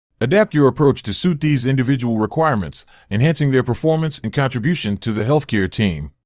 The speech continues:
Six, nurturing a supportive environment. A supportive environment is essential for the growth of both managers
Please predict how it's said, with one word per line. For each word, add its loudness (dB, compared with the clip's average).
Six, 2
nurturing 2
a 0
supportive 2
environment. -2
A 0
supportive 2
environment 0
is -4
essential -2
for -6
the 0
growth 2
of -2
both 2
managers -2